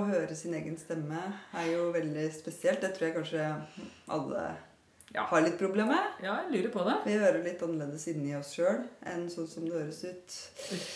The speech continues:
Speaker 2: utenfor.
Speaker 1: utenfor, ja. Ja,
Speaker 2: Ja.
Speaker 1: det gjør det.
Speaker 2: Og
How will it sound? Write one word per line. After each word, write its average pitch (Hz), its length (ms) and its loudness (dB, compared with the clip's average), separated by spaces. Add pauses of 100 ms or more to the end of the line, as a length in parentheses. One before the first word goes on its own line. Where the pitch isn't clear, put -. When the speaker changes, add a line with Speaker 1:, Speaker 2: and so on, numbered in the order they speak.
(140)
Speaker 2:
utenfor. 214 260 0
Speaker 1:
utenfor, - 400 -2
ja. - 220 -2 (100)
Ja, 165 100 0
Speaker 2:
Ja. 143 160 2 (120)
Speaker 1:
det 190 140 0
gjør 170 120 8
det. 151 160 2 (560)
Speaker 2:
Og 226 580 6